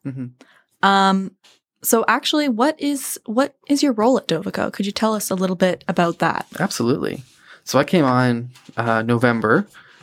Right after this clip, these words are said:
Speaker 1: as a junior web developer.
Speaker 2: Mm-hmm.
Speaker 1: I came in through the, <laughs> I call it the dizzy program, but it's the D S four Y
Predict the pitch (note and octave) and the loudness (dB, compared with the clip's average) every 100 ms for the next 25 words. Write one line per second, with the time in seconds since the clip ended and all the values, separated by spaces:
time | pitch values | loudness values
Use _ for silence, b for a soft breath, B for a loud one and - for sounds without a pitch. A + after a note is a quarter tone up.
0 | - - B2+ A#2+ - B2 B2 - B2 C3 | -4 0 0 2 2 2 0 -2 0 0
1 | B2+ C3+ F#3+ A#2 D#2 - - - - _ | 0 0 0 -2 -4 -4 -6 -6 -8 _
2 | _ _ G#3 G3 B2+ C#3+ C3+ B2+ B2 A#2+ | _ _ -4 -4 0 0 0 -2 -2 -4
3 | A2 - _ - - - B2+ A2+ B2 - | -4 -8 _ -20 -12 -4 -4 -4 -14 -20
4 | - B2+ B2+ D3 B2 B2 A#2+ A#2+ B2 A#2+ | -6 -2 2 2 2 0 2 2 2 0
5 | A2 G#2+ A2+ A2 A2 - B2 A2+ B2 A2+ | -2 0 -2 0 -2 -4 -6 0 2 2
6 | A#2 - - A2+ A2+ A2+ A2+ A#2+ D#3 | 0 -4 -4 -4 -4 -6 -6 -6 -6